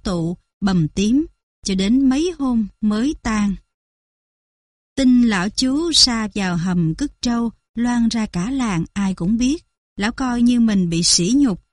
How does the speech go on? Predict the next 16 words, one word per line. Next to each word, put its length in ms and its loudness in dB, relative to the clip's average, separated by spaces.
càng 340 -2
tức 300 -8
lồng 300 2
lộn. 320 -2
Bộ 140 -2
lĩnh 420 0
từ 120 -2
bữa 160 -2
ấy 380 -2
bỏ 140 -4
nhà 320 -2
không 300 -2
dám 240 0
về, 320 0
trốn 200 -2
biệt 220 -2